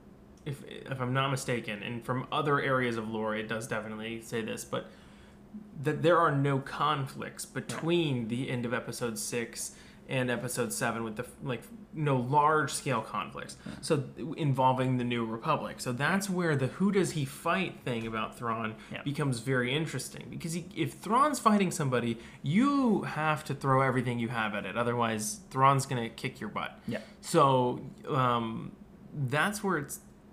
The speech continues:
Speaker 1: it's unlikely to me that we would see someone like the New Republic fighting them. But, but we'll, we'll, we'll come to that in a
Speaker 2: Well,
Speaker 1: minute.
Speaker 2: and I
Speaker 1: So
Speaker 2: agree. And so I think that it is also unlikely that the New Republic plays a role in fighting Thrawn.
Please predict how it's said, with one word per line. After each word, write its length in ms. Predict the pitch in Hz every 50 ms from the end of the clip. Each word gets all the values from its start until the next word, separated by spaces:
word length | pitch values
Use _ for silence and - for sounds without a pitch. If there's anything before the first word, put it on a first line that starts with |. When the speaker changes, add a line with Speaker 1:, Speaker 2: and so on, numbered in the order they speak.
| - - - - -
Speaker 1:
it's 200 | 160 131 - - - -
unlikely 720 | 156 156 147 139 135 135 143 160 220 247 254 - 208 156
to 160 | - - - 120
me 420 | 113 107 95 92 95 110 139 - - - - - - - - - -
that 100 | 143 143
we 80 | 147
would 160 | 139 135 131 -
see 120 | - 135
someone 400 | 135 - 147 135 131 127 123 120
like 180 | 120 120 117 -
the 60 | 131
New 140 | 123 120 110
Republic 420 | 113 110 - 123 110 117 110 -
fighting 320 | - 113 104 101 104 104
them. 160 | - - 139 135
But, 240 | 143 135 - - - - - - - -
but 160 | - 139 156
we'll, 220 | 165 165 160 - -
we'll, 260 | 151 151 147 147 - -
we'll 100 | 151 147
come 160 | 139 151 135 127
to 60 | 123
that 100 | 120 113
in 40 | 117
a 40 | 170
Speaker 2:
Well, 80 | 175
Speaker 1:
minute. 80 | 190 226 262
Speaker 2:
and 40 | 247
I 40 | 226
Speaker 1:
So 40 | 190
Speaker 2:
agree. 520 | 165 190 190 143 104 - - - 139 - -
And 240 | 139 139 139 135 135
so 540 | - - 156 147 143 139 131 123 120 - - - -
I 160 | 143 160 190
think 280 | 185 - - 190 165 139
that 440 | 131 127 120 117 113 104 - - - - - - - -
it 140 | 156 156 151
is 200 | 113 143 135 127 131
also 320 | 123 127 127 - 110 92
unlikely 400 | 98 98 101 104 104 - - -
that 160 | 107 107 104 -
the 40 | 113
New 240 | 113 110 120 127 127
Republic 680 | 117 110 104 - - - 120 110 110 107 104 - - - - - - - - -
plays 540 | - - - - 139 135 127 120 120 120 110 113
a 60 | 110
role 340 | 110 113 113 110 110 110 -
in 200 | - 113 107 104
fighting 520 | 104 - - - - 175 175 151 131 117 110
Thrawn. 500 | 107 - - 101 82 71 62 - -